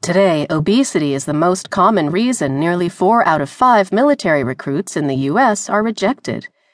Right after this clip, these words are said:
By twenty twenty-five, nearly half of Americans will have at least one chronic disease. Healthcare professionals are in a unique position to catalyze the routine, systematic implementation of food as medicine in medical education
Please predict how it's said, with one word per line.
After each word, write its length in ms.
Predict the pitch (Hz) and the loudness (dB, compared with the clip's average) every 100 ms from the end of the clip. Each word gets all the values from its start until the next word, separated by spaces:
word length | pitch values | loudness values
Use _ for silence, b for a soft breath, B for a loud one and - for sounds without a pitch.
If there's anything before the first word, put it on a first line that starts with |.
| _ _ _ - | _ _ _ -4
By 140 | 147 | -4
twenty 300 | 143 208 202 | 0 2 2
twenty-five, 680 | 190 139 135 247 262 240 - _ _ | 0 -2 -2 2 2 2 -2 _ _
nearly 320 | - 214 233 226 | 0 2 2 0
half 340 | - 294 - | 2 2 2
of 140 | 170 | 0
Americans 640 | 147 143 185 196 208 185 185 | 0 2 2 0 0 -2 0
will 160 | 208 | 0
have 240 | 208 226 220 | 2 2 2
at 160 | 214 | 0
least 320 | 208 247 233 220 | 0 -2 -2 0
one 380 | 233 220 170 | 2 2 0
chronic 420 | 202 - 123 131 - | -4 -4 -2 -4 -2
disease. 560 | 196 214 170 135 - - _ _ _ _ - | -2 0 0 -2 -6 -14 _ _ _ _ 0
Healthcare 380 | 190 180 170 147 | 0 2 -2 -2
professionals 640 | 151 185 190 196 175 165 | 0 0 2 2 0 2
are 140 | 180 165 | 0 2
in 180 | 196 | 2
a 100 | 190 | 2
unique 400 | 175 175 226 - - | 0 0 -2 -4 -6
position 540 | 202 240 302 185 151 | -2 0 -2 -2 -2
to 120 | - | -4
catalyze 760 | 151 - 302 285 175 131 127 - | -6 0 2 2 0 -2 -4 -6
the 100 | 147 | -4
routine, 680 | 143 139 - 269 269 262 277 | -4 -6 -4 -2 0 -2 -4
systematic 720 | - - - 302 220 180 175 | -8 -8 -4 -2 0 -2 -4
implementation 1000 | 160 156 147 135 - 311 330 - 127 160 | -6 -4 -4 -4 -4 -2 -2 -4 -6 -6
of 200 | 190 139 | -6 -10
food 400 | - 240 220 214 | -8 -4 -2 -2
as 240 | 127 139 - | -6 -6 -4
medicine 560 | 254 277 - 135 156 - _ _ | -4 -4 -6 -8 -8 -12 _ _
in 200 | 202 285 | -4 0
medical 360 | 269 226 220 262 | 0 -2 -6 -8
education 720 | 151 147 - 269 277 - 185 | -8 -12 -12 -10 -8 -8 -10